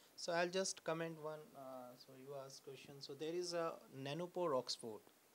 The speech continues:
It is a small chip-like, um, uh, sequencer.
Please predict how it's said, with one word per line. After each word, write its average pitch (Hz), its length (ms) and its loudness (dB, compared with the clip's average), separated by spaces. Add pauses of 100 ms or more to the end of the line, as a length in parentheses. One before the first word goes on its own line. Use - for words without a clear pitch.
(420)
It 190 140 -4
is 196 140 0
a 180 60 0
small 175 380 0
chip-like, 160 600 -2
um, 131 280 0 (120)
uh, 110 200 -10
sequencer. 131 680 -4